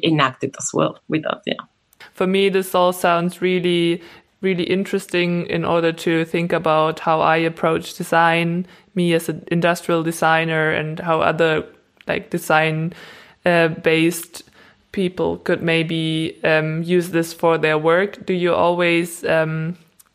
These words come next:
Speaker 2: want to, do you want to talk, um, or do you want to address designers, especially with your performance, or is it for everybody?
Speaker 1: Thank you. Yeah, I, I would like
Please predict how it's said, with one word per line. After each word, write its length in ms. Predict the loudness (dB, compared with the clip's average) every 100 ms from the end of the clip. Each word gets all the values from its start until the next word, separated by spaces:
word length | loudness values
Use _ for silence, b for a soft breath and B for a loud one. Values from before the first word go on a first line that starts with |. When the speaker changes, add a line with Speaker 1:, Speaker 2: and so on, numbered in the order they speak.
| -2
Speaker 2:
want 220 | 0 0
to, 120 | -2 -8 -6
do 80 | -2
you 140 | 0
want 200 | 2 0 0
to 100 | -4
talk, 420 | 0 2 0 -6 -12 _ -4
um, 520 | 0 0 0 -4 -4 -2
or 340 | 0 0 -4 -10 B B
do 80 | -2
you 80 | 2
want 180 | 2 2
to 100 | 0
address 640 | 2 2 0 -6 -12 -16 b b b
designers, 600 | -8 0 2 4 2 0 -2
especially 600 | -4 0 -2 0 -2 -2
with 200 | -2 -2
your 80 | -4
performance, 560 | -4 -2 0 0 -2
or 160 | 0 0
is 160 | 0
it 160 | -4 -4
for 460 | -2 0 0 0 -4 _ -2
everybody? 760 | 0 0 -2 -2 -2 -4 -6 -10 _ b b _ _ -6
Speaker 1:
Thank 180 | -6 -4
you. 160 | -6 -6 -4
Yeah, 360 | 0 2 2 0
I, 500 | 2 4 4 2 0 -4 -2
I 100 | 2
would 180 | 4 4
like 300 | 2 -2